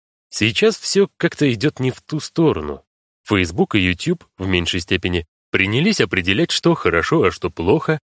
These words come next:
и цензурировать контент. А это дорога в один конец, в тысяча девятьсот восемьдесят четвертый. Я верю, что медиапространство не останется монополизированным. YouTube и Facebook де-факто являются новыми масс-медиа, заменяющими для огромного количества людей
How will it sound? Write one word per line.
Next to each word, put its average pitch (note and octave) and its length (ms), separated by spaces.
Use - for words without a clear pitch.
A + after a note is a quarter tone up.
и A2 60
цензурировать F2 800
контент. G#2+ 540
А D#2 140
это C#3 260
дорога C#3+ 380
в C#3 100
один F2+ 260
конец, D2+ 480
в - 100
тысяча A#2+ 360
девятьсот F2 480
восемьдесят D#2+ 640
четвертый. E2+ 680
Я E2 280
верю, F2+ 380
что E2 220
медиапространство B2 1040
не G2 180
останется B2 600
монополизированным. E2+ 1040
YouTube G2 480
и G2+ 40
Facebook F2+ 600
де-факто F#2 500
являются F2+ 580
новыми B2+ 460
масс-медиа, F#2 720
заменяющими F#2+ 760
для E2 300
огромного A2+ 500
количества F2 560
людей E2+ 380